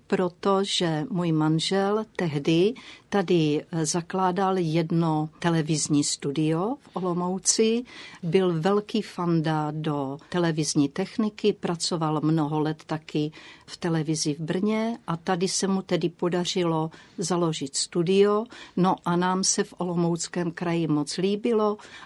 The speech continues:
a zakotvili jsme v Dolanech, tam jsme si spravili domek a jsme tam velmi spokojeni.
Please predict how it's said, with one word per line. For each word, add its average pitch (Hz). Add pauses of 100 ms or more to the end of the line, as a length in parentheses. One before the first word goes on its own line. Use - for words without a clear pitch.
(120)
a 165
zakotvili 170
jsme 165
v 160
Dolanech, 190
tam 160
jsme 170
si -
spravili 160
domek 151
a 160
jsme 160
tam 160
velmi 151
spokojeni. 151